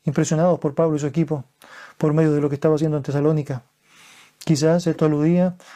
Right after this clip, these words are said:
a la iglesia de origen, Antioquía, o quizás los otros lugares en donde antes ellos habían estado. Claramente el corazón de Pablo y su equipo no estaba ahí.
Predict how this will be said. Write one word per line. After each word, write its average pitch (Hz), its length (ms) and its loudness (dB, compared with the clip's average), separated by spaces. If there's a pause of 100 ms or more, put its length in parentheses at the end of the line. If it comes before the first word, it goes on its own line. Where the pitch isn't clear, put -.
(200)
a 143 260 -2
la 139 100 -2
iglesia 151 280 0
de 143 60 2
origen, 180 320 0
Antioquía, 151 500 -2
o 139 80 -6
quizás 151 400 0
los 147 140 0
otros 180 200 2
lugares 180 440 2
en 160 60 -4
donde 160 220 0
antes 180 520 -2 (420)
ellos 160 180 0
habían 160 240 0
estado. 165 440 0 (1000)
Claramente 160 420 0
el 147 60 -6
corazón 160 320 -2
de 156 80 0
Pablo 160 240 0
y 147 40 -6
su 151 100 -6
equipo 143 320 -6 (720)
no 156 120 4
estaba 139 280 -4
ahí. 123 120 -8